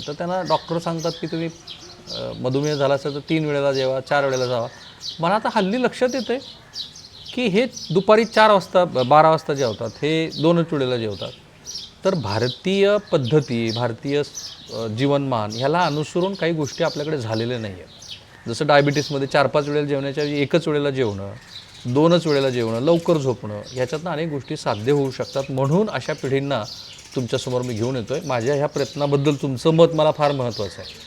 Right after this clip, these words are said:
आणि महत्त्वाचं म्हणजे हे व्हिडिओ तुम्ही महाराष्ट्राच्या घरोघरी जाऊ द्या, कारण हे आपल्या लहान मुलांना पण दाखवा की हे खरं आदर्श राहणीमान आहे. थांबूया इ-, आपण इथे. पिझ्झा विझ्झा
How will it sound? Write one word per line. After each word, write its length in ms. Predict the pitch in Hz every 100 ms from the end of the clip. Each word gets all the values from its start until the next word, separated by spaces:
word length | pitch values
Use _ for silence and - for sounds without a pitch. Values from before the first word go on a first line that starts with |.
| - -
आणि 100 | -
महत्त्वाचं 400 | 131 143 165 165
म्हणजे 320 | 175 170 202 254 - - - - -
हे 80 | 165
व्हिडिओ 260 | 143 160
तुम्ही 220 | 170 180
महाराष्ट्राच्या 500 | 185 139 143 139 160
घरोघरी 440 | 151 135 147 143 151
जाऊ 240 | 131 131
द्या, 200 | 117 101 131 185 - -
कारण 140 | - 143
हे 440 | 117 180 226 254 - - -
आपल्या 260 | 123 156
लहान 260 | 170 160 202
मुलांना 320 | 220 220 233
पण 180 | 233 190
दाखवा 300 | 135 - 92 - - - - - -
की 100 | 147
हे 160 | 131 190 -
खरं 180 | 202
आदर्श 440 | 208 165 170 180 -
राहणीमान 640 | 185 165 151 160 143 82
आहे. 80 | 78 - - - - - - - - - -
थांबूया 520 | 147 147 139 113 -
इ-, 80 | 127 117
आपण 200 | 110 131
इथे. 160 | 123
पिझ्झा 440 | 131 147 120 151 165
विझ्झा 280 | 156 147